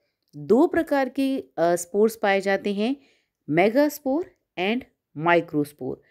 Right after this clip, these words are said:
मेगास्पोर और माइक्रोस्पोर, अ, हमारे मेगास्पोरेंजियम और माइक्रोस्पोरेंजियम के अंदर सिचुएटेड होते हैं, मीन्स गुरु बीजाणुधानी और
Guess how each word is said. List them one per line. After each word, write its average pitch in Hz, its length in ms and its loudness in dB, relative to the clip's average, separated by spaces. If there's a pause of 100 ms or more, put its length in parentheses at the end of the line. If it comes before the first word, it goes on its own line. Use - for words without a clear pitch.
(360)
मेगास्पोर 311 960 2 (160)
और 196 480 0
माइक्रोस्पोर, 208 1040 0 (800)
अ, 165 60 -4
हमारे 175 600 2
मेगास्पोरेंजियम 226 1040 2 (140)
और 170 440 -2 (120)
माइक्रोस्पोरेंजियम 185 1040 0
के 196 120 -8
अंदर 185 220 -2
सिचुएटेड 180 500 -8
होते 185 240 -6
हैं, 196 120 -6
मीन्स 285 300 0 (500)
गुरु 240 320 2
बीजाणुधानी 175 800 -2
और 165 380 -4